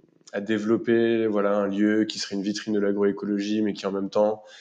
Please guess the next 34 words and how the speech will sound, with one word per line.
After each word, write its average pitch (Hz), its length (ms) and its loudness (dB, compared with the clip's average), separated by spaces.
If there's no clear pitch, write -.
serait - 220 -8
une 101 120 -2
vitrine 104 640 0
de, 98 600 -4
euh, 95 500 -6
l'économie, 101 720 -4
euh, 95 140 -6
circulaire, 101 640 0
collaborative. 98 880 0
Enfin 95 200 -8
voilà, 98 160 2
il 101 40 0
y 98 40 2
avait 98 120 0
plein 107 160 0
d'idées. 110 460 6
On 101 140 -2
a 101 80 0
réfléchi 104 420 0
à 110 100 6
ça - 140 2
avec 110 180 4
une 104 80 0
dizaine 104 280 2
de 107 100 4
personnes. 139 580 2
Euh, 104 280 6
et 110 40 2
en 104 100 4
fait, 143 160 4
j'ai 120 100 4
d'abord 117 260 10
bossé 127 240 4
là-dessus, 120 500 4